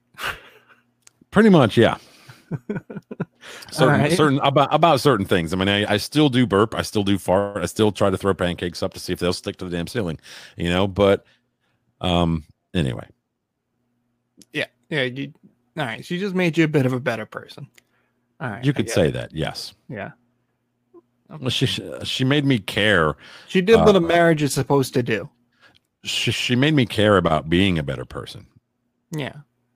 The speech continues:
Speaker 1: Which is, which tells
Speaker 2: Whereas
Speaker 1: me
Speaker 2: my
Speaker 1: you're
Speaker 2: ex-wife
Speaker 1: good.
Speaker 2: didn't by being, "I'm, I don't know, I'm just miserable."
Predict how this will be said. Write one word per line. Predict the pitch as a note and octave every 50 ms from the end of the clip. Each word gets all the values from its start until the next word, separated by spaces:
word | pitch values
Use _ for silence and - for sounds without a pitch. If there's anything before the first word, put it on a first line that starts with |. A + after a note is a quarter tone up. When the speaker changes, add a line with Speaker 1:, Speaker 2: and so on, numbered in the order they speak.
| _ _ _ _ F3 D#3+ - _ _ _
Speaker 1:
Which | - E3 D#3 - -
is, | D3 C3+ C#3 - -
which | D#3+ D3+ C#3+ - - - _ _ _ _
tells | - C#3+ C3+
Speaker 2:
Whereas | A2+ G#2+ G#2 - B2+
Speaker 1:
me | A2+
Speaker 2:
my | A2 A2+
Speaker 1:
you're | A2+ A#2
Speaker 2:
ex-wife | A2+ - A2+ A2+ A2 G#2 E2
Speaker 1:
good. | E2+
Speaker 2:
didn't | G2+ A2+ A#2+ G#2+ G2+
by | F#2 F2 F2
being, | E2 F#2+ F#2 F2+ F#2+ B2
"I'm, | C3+ B2+ C3+ D3+ E3 F3 D#3+ C3 A#2+ A#2+
I | C#3 D3+
don't | E3 E3+ C3+ G#2+
know, | G2+ G2 G#2 A2 A#2
I'm | B2 C#3 E3
just | C#3+ C3 A#2+ G2 - G2
miserable." | G#2+ G#2+ G#2+ A2 A#2+ G#2 - B2+ A#2+ G#2 F2+ D#2+ C2 - - - - - -